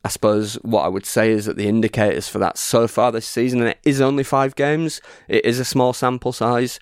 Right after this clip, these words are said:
but the indicators don't look good, uh, right now at this moment in time. Um, so I'm not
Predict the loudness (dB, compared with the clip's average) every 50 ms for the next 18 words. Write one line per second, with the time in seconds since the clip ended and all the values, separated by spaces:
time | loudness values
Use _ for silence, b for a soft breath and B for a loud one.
0 | B B B B B -4 0 2 2 2 4 2 2 2 2 0 2 0 -2 -2
1 | 0 0 2 2 0 -2 -4 -6 -6 -6 -2 0 2 2 2 0 -6 -14 -8 -2
2 | 0 0 0 0 -2 -2 -2 0 0 0 0 -2 -2 -2 0 -2 -2 -2 -4 -4
3 | -4 -4 -6 -4 -2 -2 -2 0 -2 -2 -4 -6 -4 -4 -4 -4 -4 -4 -8 -10
4 | B B B B B B B -2 -2 0 0 -2 -4 0 2 2 2 4 2 0
5 | 0 2 2 0 0 0